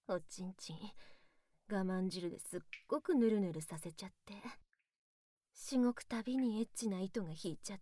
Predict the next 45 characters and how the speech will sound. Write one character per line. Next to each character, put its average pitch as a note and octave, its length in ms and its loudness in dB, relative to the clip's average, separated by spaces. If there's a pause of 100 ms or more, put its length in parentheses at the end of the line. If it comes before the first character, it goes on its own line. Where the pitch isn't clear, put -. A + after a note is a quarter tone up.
て G#3 100 -8
る。 A3+ 180 -10 (1400)
ほ A3 80 6
ん E3 280 8 (200)
と、 G3+ 100 4 (960)
ス - 220 6
ケ E3+ 180 8
ベ - 140 2
で、 - 160 0 (1040)
可 G3 280 10
愛 F#3+ 300 8
い - 20 6
わ。 G3 480 4 (880)
お G#3+ 120 10
ち - 240 6
ん G3+ 120 10
ち - 180 4
ん F3 80 2
ち - 200 0
ゃ - 40 0
ん、 C4 160 10 (540)
元 A3 320 12
気 G#3 160 6
い - 20 10
っ - 40 0 (140)
ぱ - 140 12
い - 60 2
で C#4+ 120 4
ち - 180 10
ゅ - 20 12
ね。 C4 420 12 (1500)
シ - 160 -10
コ E3+ 160 -4
シ - 180 -8
コ D#3+ 180 -4
シ - 160 -6
コ D#3 160 -6
シ - 180 -6
コ D#3 140 -6
シ - 180 -6
コ D#3+ 140 -4
シ - 180 -6
コ F#3+ 120 -6
シ - 200 -6
コ。 - 120 -6